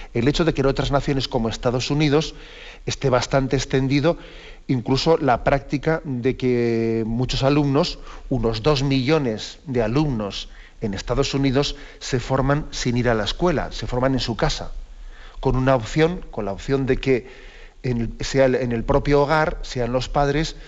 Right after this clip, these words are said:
los que impartan las asignaturas a sus hijos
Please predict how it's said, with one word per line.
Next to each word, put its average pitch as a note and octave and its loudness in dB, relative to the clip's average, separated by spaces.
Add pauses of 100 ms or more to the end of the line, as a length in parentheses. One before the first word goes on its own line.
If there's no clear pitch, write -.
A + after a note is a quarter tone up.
(180)
los B2+ -2
que C3 0
impartan C3 0
las C3+ 2
asignaturas C3+ 0
a C3+ -2
sus B2+ -6
hijos F3+ -2